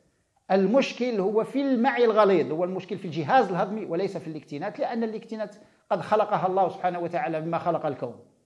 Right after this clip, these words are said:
فالآن الجهاز الهضمي لا يقدر على الليكتينات، لأن هذا ال-، يعني، هذه البكتيريا الصديقة، يعني، فلورا، هذه البكتيريا في القولون الآن، يعني، آه،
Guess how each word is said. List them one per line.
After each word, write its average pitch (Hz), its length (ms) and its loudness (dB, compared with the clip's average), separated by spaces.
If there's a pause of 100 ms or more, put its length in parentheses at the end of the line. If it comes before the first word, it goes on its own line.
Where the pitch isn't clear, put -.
(300)
فالآن 247 800 4
الجهاز 185 680 2
الهضمي 208 560 0
لا 202 340 4
يقدر 208 640 4
على 185 200 2
الليكتينات، 156 580 -4 (720)
لأن 208 320 -2
هذا 202 360 2
ال-، 180 200 4 (340)
يعني، 147 240 -4
هذه 170 160 0
البكتيريا 190 460 0
الصديقة، 160 600 -4 (140)
يعني، 143 480 -10
فلورا، 185 440 4
هذه 147 180 -6
البكتيريا 160 520 -2
في 127 80 -10
القولون 185 800 2 (200)
الآن، 196 580 0 (360)
يعني، 151 520 -6
آه، 139 260 -6